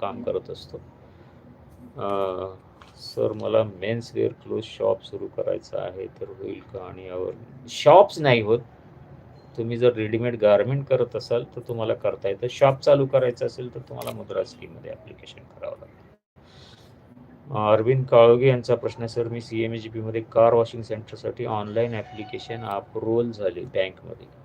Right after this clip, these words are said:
डॉक्युमेंट सबमिट केले आहे, सिव्हिल कोटेशनमध्ये कॉन्ट्रॅक्टरचे, अं, सेव्हिंग अकाउंट नंबर दिले आहे तर सेव्हिंग अकाउंट, सेव्हिंग अकाउंट, अं, सीएमएचबीमध्ये कुठं लागतच नाही ना हो.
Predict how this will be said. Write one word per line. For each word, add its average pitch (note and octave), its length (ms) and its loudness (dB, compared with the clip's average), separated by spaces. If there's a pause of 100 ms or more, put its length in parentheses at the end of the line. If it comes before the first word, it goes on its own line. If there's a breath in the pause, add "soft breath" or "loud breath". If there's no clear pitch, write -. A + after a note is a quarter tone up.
(100)
डॉक्युमेंट A2 460 -8
सबमिट A#2 500 -8
केले F#2+ 240 -8
आहे, - 460 -14
सिव्हिल A#2 440 -8
कोटेशनमध्ये A2+ 1000 -4 (300)
कॉन्ट्रॅक्टरचे, G#2+ 880 -6 (1400 soft breath)
अं, G2+ 1300 -8 (240)
सेव्हिंग A2+ 480 -4
अकाउंट A2 480 -4
नंबर G#2 320 -6
दिले G#2 240 -6
आहे G2+ 220 -4
तर G#2+ 160 -12
सेव्हिंग G2+ 400 -10
अकाउंट, G2+ 380 -12
सेव्हिंग B2 420 -2
अकाउंट, B2 380 -2
अं, A#2+ 520 -6 (1500 soft breath)
सीएमएचबीमध्ये E3+ 1040 4
कुठं E3+ 280 4
लागतच D#3+ 520 8
नाही D3 140 -2
ना C#3+ 100 -2
हो. C#3+ 120 0